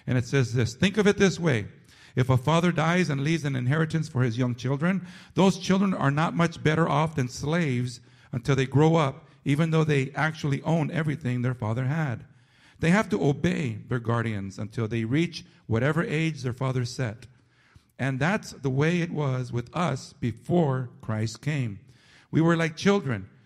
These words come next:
We were slaves to the basic spiritual principles of this world. But when the right time came, God sent his Son, born of a woman, subject to the law. God sent him to buy freedom for us who were slaves to the law,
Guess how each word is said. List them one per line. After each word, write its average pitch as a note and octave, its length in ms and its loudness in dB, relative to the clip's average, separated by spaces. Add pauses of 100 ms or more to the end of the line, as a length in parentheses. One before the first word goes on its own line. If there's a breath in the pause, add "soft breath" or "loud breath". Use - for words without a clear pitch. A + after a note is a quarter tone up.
(100)
We C3+ 100 0
were C3+ 160 2
slaves E3 540 -2
to - 100 -6
the A#2+ 80 -4
basic C#3 340 -2
spiritual D#3 500 -2
principles D3 520 -4
of A#2+ 140 -8
this B2+ 200 -4
world. B2 460 -2 (460 loud breath)
But C3+ 100 2
when C#3 160 4
the C3+ 80 2
right E3+ 320 2
time F#3+ 280 0
came, C3 340 -4
God C#3 320 -4
sent D#3+ 220 -2
his F3 140 -2
Son, A2+ 380 -4 (320 loud breath)
born C#3+ 240 4
of F3 80 2
a F3+ 60 4
woman, B2+ 400 0
subject B2 420 -4
to E3 80 0
the E3 100 0
law. D#3 440 0 (400 loud breath)
God C3+ 240 -2
sent E3 260 -2
him F3 120 0
to C3+ 100 -4
buy C3 200 0
freedom D#3+ 360 0
for E3+ 180 -2
us C3+ 380 -4 (300 soft breath)
who A#2 100 0
were A#2 120 2
slaves D#3 600 -2 (120)
to F3 120 0
the D#3+ 80 0
law, A#2+ 380 -2